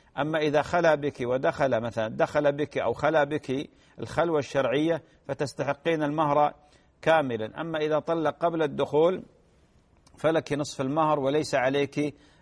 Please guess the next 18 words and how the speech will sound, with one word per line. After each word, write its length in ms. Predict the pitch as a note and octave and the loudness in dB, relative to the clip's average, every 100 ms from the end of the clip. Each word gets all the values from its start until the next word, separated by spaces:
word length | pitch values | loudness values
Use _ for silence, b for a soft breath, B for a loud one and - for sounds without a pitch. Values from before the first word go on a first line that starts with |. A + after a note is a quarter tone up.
| _ | _
العدة، 520 | B2 B2+ C#3 A#2 G#2+ G#2 | -6 -2 -2 -2 -2 2
لكن، 340 | D3+ D3 C3+ | 0 0 -6
العدة. 480 | A2+ B2+ C3+ G#2+ - b b | -6 -2 -2 -2 -8 b b
لكن 260 | D#3 D#3 E3+ | -2 0 -2
أخت 180 | - E3 | -6 -6
الفاضلة، 480 | D#3 F3+ D#3+ D#3 | 0 2 2 2
يعني 540 | D#3 C#3 B2+ C3+ C#3+ B2+ | 2 2 -2 0 0 0
الآن 380 | C#3 D#3 D#3+ - b b - | 0 0 0 -6 b b -4
أدخلي 440 | G#3 E3+ E3+ D3+ | -4 -2 -4 0
أهل 200 | C#3+ C3+ | 0 0
الخير، 460 | C3+ - C#3 C3+ B2 | -4 -2 0 0 -2
أدخلي 380 | D3 - C3+ C#3+ | -4 -4 -2 0
أهله، 440 | C3+ C3+ C3 C3 - | 0 0 -2 -2 -4
قولي 220 | C#3+ D3+ | -4 -2
لهم: 240 | D3+ C#3 D3 | 0 0 -2
"مو 80 | |
معقول 500 | E3 D#3 C3 F3 E3 | -2 0 0 0 2
يعني 320 | A2+ F#2 E2+ | 2 0 -4